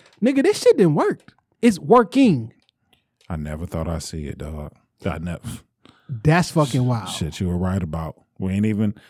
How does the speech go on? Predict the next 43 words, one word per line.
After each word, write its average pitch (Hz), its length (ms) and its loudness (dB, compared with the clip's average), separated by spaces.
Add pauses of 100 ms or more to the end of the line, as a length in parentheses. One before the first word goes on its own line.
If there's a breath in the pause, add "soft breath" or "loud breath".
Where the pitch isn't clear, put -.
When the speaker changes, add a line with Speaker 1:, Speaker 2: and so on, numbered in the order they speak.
(340 soft breath)
Speaker 2:
we 104 220 0
ain't 117 120 2
even 110 160 2
stopped 113 300 0
recording 104 480 -2
twenty 110 280 0
minutes 104 340 0
ago. 73 340 -10 (300)
Speaker 1:
That's 151 340 -2
fucking 131 380 -2
wild. 110 380 -8 (280 soft breath)
I, 180 240 2
we 190 140 8
just 165 140 4
wanted 151 240 2
to, - 20 -2
we 175 160 6
wanted 170 220 6
to - 20 4
get 147 200 2
that 151 160 4
shit 160 180 4
in 151 220 6
'cause 143 120 2
we 151 160 4
couldn't 147 240 2
wait 147 180 4
another 139 300 2
fucking, 127 460 -2 (260 soft breath)
a 127 100 -2
week 151 380 2
for - 160 -4
that. 131 200 -4 (260)
That, 180 320 2
I 185 80 4
was 170 180 4
not 170 220 4
expecting 139 680 0 (580)
that. 151 600 -2 (1080)
Speaker 2:
Hey, 80 120 -8
man, 90 280 -6
I 110 100 -4
was, 123 200 0